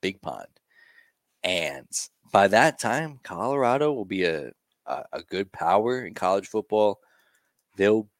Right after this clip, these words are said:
be, I mean, they, they, they probably might make the playoff next year. The sky is the limit for Coach Prime at Colorado. And again,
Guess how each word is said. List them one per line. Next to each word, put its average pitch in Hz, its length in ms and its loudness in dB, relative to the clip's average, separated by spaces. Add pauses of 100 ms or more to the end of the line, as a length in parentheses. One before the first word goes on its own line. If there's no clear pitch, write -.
be, 123 200 -4 (920)
I 92 100 4
mean, 95 160 -8
they, 104 160 4
they, 120 240 -6
they 139 360 -4 (140)
probably 139 520 2 (180)
might 123 220 0
make 135 160 -8
the - 80 -14
playoff 135 420 0
next - 280 -10
year. - 220 -18 (1500)
The 104 120 -2
sky - 260 -4
is 143 140 -4
the 98 120 -2
limit 95 420 -2
for 95 160 -6
Coach - 320 -6
Prime 95 340 -4 (500)
at 123 180 4 (120)
Colorado. 98 640 0 (1160)
And 143 160 0
again, 139 340 4